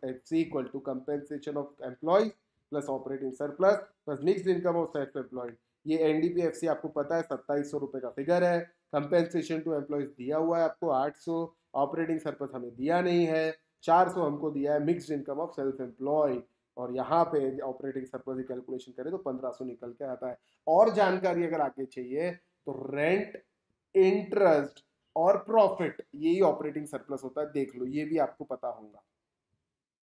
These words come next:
rent, interest, profit। अब rent और इंटरेस्ट के figure मुझे दिए हुए हैं, देख लो, ये rent है, ये interest है, total सात सौ है।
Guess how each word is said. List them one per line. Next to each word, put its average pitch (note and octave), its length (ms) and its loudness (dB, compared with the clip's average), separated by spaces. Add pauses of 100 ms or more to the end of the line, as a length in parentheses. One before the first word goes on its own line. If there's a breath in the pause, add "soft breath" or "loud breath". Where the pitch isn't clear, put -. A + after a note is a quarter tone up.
(460)
rent, D3+ 300 -2
interest, C#3+ 380 -8
profit। - 300 -12 (320)
अब E3 200 0 (120)
rent G3 360 2
और A3+ 140 4
इंटरेस्ट A3 320 0
के A3 80 -4
figure G#3 320 -2
मुझे G3 220 2
दिए E3 220 0
हुए D3 280 2
हैं, A#2 80 -8 (480)
देख D#3 200 -6
लो, A2 120 -10 (1200)
ये C#3+ 180 2
rent D3 360 2
है, F#3+ 260 -2 (320)
ये E3 240 0
interest C#3+ 560 -2
है, C3 200 -6
total D3+ 400 -2
सात C#3+ 340 0
सौ C3 180 -6
है। A2 80 -12